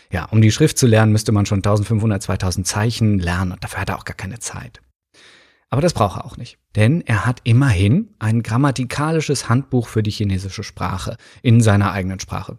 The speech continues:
Also die eigene kann Deutsch, Englisch, völlig belanglos, über-, total egal. Er hat aber ein grammatikalisches Handbuch und er hat ein Synonymwörterbuch auf Chinesisch.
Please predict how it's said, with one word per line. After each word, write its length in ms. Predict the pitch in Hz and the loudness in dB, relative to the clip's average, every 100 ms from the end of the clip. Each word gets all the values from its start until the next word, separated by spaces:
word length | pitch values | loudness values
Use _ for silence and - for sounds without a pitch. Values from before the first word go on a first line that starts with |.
| - | -14
Also 200 | - - | -14 -14
die 120 | - | -12
eigene 240 | 101 98 | -10 -10
kann 180 | - - | -12 -10
Deutsch, 280 | 107 107 - | -4 -4 -4
Englisch, 340 | 104 92 90 | -4 -2 -4
völlig 300 | - 143 120 | 0 2 2
belanglos, 520 | 113 92 87 95 - - | 0 -4 -6 -12 -16 -18
über-, 460 | 113 147 156 151 | -16 -4 0 0
total 360 | 190 160 139 135 | 0 0 0 -2
egal. 240 | 113 82 - - - _ | -2 -8 -12 -20 -20 _
Er 100 | - | -2
hat 240 | 101 120 - | -2 -2 -2
aber 220 | 107 104 | -2 -2
ein 100 | 98 | -2
grammatikalisches 840 | 90 92 90 95 - 92 95 113 - | -2 -2 -4 -8 -8 -8 -8 -6 -4
Handbuch 360 | 160 - 233 - _ _ | -2 -2 -4 -6 _ _
und 180 | 151 156 | 0 2
er 140 | 123 | 2
hat 100 | 123 | 2
ein 240 | 117 113 110 | 0 -2 2
Synonymwörterbuch 1000 | 117 131 127 127 101 98 95 98 101 - | 2 6 6 4 2 -4 -6 -8 -12 -12
auf 180 | - 107 | -6 -4
Chinesisch. 500 | - 95 69 - - | -4 -6 -8 -14 -20